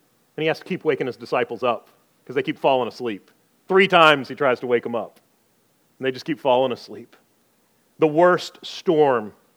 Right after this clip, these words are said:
this, this world has ever seen was upon them, and they were sleeping through it, and they didn't even realize it.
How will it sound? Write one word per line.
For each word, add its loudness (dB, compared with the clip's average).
this, -16
this -12
world 2
has 0
ever 0
seen -6
was -10
upon -2
them, -8
and -10
they 0
were -4
sleeping -10
through -6
it, -12
and -16
they -8
didn't -10
even -12
realize -16
it. -20